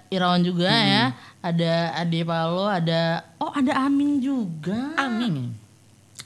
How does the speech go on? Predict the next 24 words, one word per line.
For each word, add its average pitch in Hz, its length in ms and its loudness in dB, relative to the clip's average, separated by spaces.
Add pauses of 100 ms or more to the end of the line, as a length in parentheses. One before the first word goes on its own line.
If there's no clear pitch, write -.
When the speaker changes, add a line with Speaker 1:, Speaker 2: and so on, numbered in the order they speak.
Speaker 1:
Tujuh 214 260 0
April 214 360 2
dua 196 160 2
ribu 175 200 0
enam 165 220 0
belas. 160 420 -2
Speaker 2:
Oh, 240 100 2
enam 226 140 2
belas 196 340 2
berarti. 175 220 0 (260)
<laughs> 254 60 0
Lupa. 269 100 -2
Speaker 1:
Dua 240 120 6
ribu 190 160 2
enam 208 180 2
belas, 277 220 0
cuy. 294 340 -4 (400)
Oke. 233 420 -4
Oh, 285 240 -4
oke, 302 180 -6
oke, 294 200 -6
oke, 285 260 -4
oke. 277 180 -8
Gua, 262 160 -6